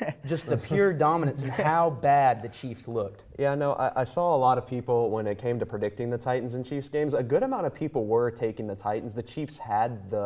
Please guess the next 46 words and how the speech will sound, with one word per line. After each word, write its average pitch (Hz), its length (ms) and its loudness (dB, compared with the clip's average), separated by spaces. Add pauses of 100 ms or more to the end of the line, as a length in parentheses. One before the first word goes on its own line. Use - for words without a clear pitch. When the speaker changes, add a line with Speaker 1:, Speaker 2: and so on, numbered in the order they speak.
Speaker 1:
uh, 101 240 -4 (540)
uh, 113 120 -4
had 113 360 -2
more 117 260 0
of 104 120 -6
the, 110 180 -6
uh, 98 300 -2
population 107 720 -6
on 113 140 -6
their 110 100 -6
side, 107 260 0
I 135 120 0
guess, 143 260 -2
but, 113 420 -2
uh, 104 260 -2 (100)
some 185 220 -4
people 190 360 -2
were 117 160 2
believing 104 380 -4
in 107 80 -6
the 104 40 -4
Titans, 107 320 -4
including 110 380 -6
myself. 104 420 -6
I 107 40 -4
said 101 220 -6
in 104 60 -8
last 107 300 -6
week's 107 240 -10
podcast 104 640 -4
that 104 220 -6
the, 110 160 -4
uh, 101 180 -2 (380)
Chiefs 127 320 -6
would 113 240 -4
lose 117 180 -6
this 107 140 -6
game, 104 200 -4
which 104 160 -8
they 92 100 -4
Speaker 2:
Mm-hmm. 98 100 -6
Speaker 1:
did. 101 260 0 (400)
But, 123 400 0
um, 117 380 -4
in 117 180 -4
terms 139 560 -4